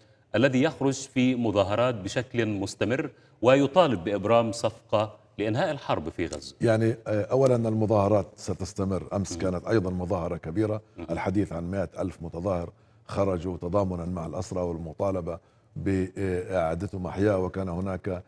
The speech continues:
Speaker 2: آه، شريط فيديو لأحد الجنود الإسرائيليين
Speaker 1: مم.
Speaker 2: الذين، آه، آه، المحتجزين في، في غزة. آه، هذا الأمر سيستمر بغض النظر أن هناك صواريخ أو لا توجد صواريخ.
Speaker 1: مم.
Speaker 2: آه، لا، هم بالفعل هؤلاء الذين تظاهروا أمس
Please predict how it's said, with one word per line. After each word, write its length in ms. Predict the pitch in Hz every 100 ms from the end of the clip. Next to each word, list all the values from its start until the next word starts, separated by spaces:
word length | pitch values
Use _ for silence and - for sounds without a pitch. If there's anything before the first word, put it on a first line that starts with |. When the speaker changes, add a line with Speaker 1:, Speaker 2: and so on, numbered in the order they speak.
| _ _ -
Speaker 2:
آه، 140 | 87
شريط 360 | 82 101 101 80
فيديو 340 | 95 85 87
لأحد 340 | 85 92 90
الجنود 400 | 87 78 90 95
الإسرائيليين 760 | 85 85 - 82 80 98 95 85 _ _ -
Speaker 1:
مم. 60 | -
Speaker 2:
الذين، 400 | 80 87 85 101
آه، 160 | 92 87 -
آه، 760 | 85 85 82 80 76 87 87
المحتجزين 680 | 80 90 - 92 90 80 92
في، 480 | 82 87 85 85 80
في 200 | 78 87
غزة. 440 | 80 98 85 104 113 _ _ _ _ _ _ -
آه، 600 | 98 92 90 90 87 87 - - _ _ _ 101 92 80
هذا 260 | 95 127 117
الأمر 520 | 104 120 107 101 98
سيستمر 560 | 87 104 - 101 101 82
بغض 340 | 80 101 90
النظر 320 | 95 90 90
أن 100 | 90
هناك 340 | 87 101 95 95
صواريخ 540 | - 82 87 98 -
أو 140 | 82
لا 140 | 90 87
توجد 300 | 92 87 82
صواريخ. 400 | - 82 82 135 - - _ -
Speaker 1:
مم. 160 | 156
Speaker 2:
آه، 160 | 139 143
لا، 200 | 190 -
هم 380 | 139 156 127 110
بالفعل 460 | 98 - 143 107 90
هؤلاء 440 | 98 92 113 107
الذين 360 | 98 92 110 95
تظاهروا 580 | 92 156 160 113 85
أمس 220 | 98 107